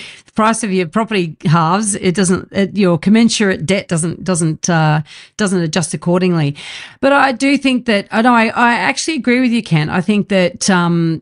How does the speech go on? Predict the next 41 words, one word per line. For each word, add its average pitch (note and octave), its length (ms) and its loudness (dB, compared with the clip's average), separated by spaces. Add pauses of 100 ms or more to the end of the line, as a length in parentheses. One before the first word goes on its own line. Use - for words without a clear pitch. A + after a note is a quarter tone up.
you G3+ 140 2
know, F3+ 120 0
the, F3 640 0
the, F3+ 320 -4 (100)
all B3+ 200 2
the C#4+ 80 2
rhetoric A#3 380 0
at F#3 80 -4
the E3+ 60 -2
moment E3 340 4
is E3 180 0
around D#3+ 300 0
the D#3 60 2
supply D#3 300 -2
on D3+ 80 4
the C#3+ 80 4
rental F3+ 300 0
side D4+ 460 -2
of F#3+ 200 -2
things. D#4 580 -2 (320)
Um, D#3+ 440 2
you F#3+ 100 0
know, E3 160 2
we F#3+ 100 2
used A3 160 4
to A3+ 60 2
have G3+ 100 0
this F#3+ 200 -4
big E3 180 -4
affordability F3 640 2
debate E3+ 260 2
about D#3+ 220 -2
first E3+ 240 0
home A3+ 240 4
buyers, C#4+ 500 2 (220)
and D#3+ 120 4
now E3+ 200 4
it's - 160 -4
affordability D3+ 600 0
around D3 280 2
renting, D#3 500 4